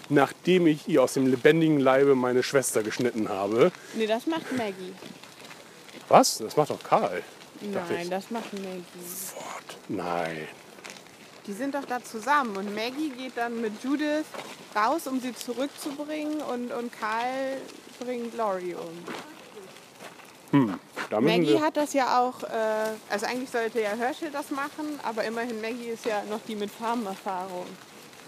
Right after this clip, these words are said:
Speaker 1: Da würde ich noch mal gerne zurück, also das, ich hatte das wirklich ganz anders in Erinnerung, dachte, „Warum erwähnt er das denn jetzt nicht? Das ist doch hier seine, eine Badass-Qualität.“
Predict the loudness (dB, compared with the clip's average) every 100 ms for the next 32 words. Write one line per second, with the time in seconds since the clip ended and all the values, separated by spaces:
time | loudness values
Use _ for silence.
0 | -18 -18 -18 -20 -20 -20 -20 4 8 10
1 | 8 6 6 8 8 6 6 4 2 2
2 | 4 6 8 8 6 2 4 4 2 0
3 | 2 2 4 0 2 2 4 4 6 4
4 | 2 0 0 0 2 4 6 4 4 0
5 | 2 2 -2 0 -2 0 -2 2 2 2
6 | 2 -2 -8 -16 -14 -18 -2 6 6 6
7 | 0 2 2 4 2 2